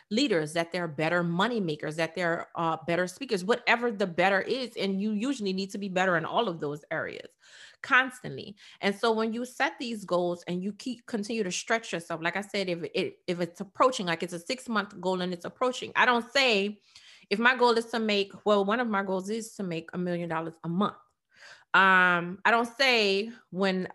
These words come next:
if it, if I come across that timeline, "I guess I'm just not gonna aim for that." That's stupid.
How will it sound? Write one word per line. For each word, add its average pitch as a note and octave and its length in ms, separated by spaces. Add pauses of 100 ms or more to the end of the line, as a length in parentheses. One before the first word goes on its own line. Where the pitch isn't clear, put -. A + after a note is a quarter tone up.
(280)
if F#3 160
it, F#3+ 200
if F3+ 80
I F3 100
come G3+ 240
across F#3+ 480
that - 200
timeline, E3+ 720 (180)
"I C4+ 320 (200)
guess G#3 220
I'm G3 140
just E3+ 180
not D3+ 200
gonna C#3+ 340 (560)
aim D#3 180
for - 140
that." A2+ 240 (400)
That's D4 340
stupid. - 440